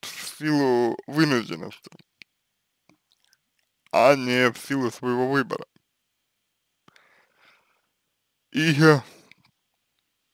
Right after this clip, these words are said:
говоря о том, что у вас не сложилось с работой, э, в, э, личной жизни,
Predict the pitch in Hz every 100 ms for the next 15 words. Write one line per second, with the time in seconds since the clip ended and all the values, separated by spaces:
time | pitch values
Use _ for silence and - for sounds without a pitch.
0 | - 101 90 123 131 139 131 139 120 -
1 | 135 127 - 143 131 143 143 143 214 220
2 | 120 - - _ _ _ _ _ _ _
3 | _ _ _ _ _ _ _ _ _ _
4 | _ _ _ _ - - 127 107 139 147
5 | 131 110 110 - _ - 117 _ - 120
6 | 127 127 117 123 123 117 113 113 - -
7 | 139 - - 120 107 127 135 127 117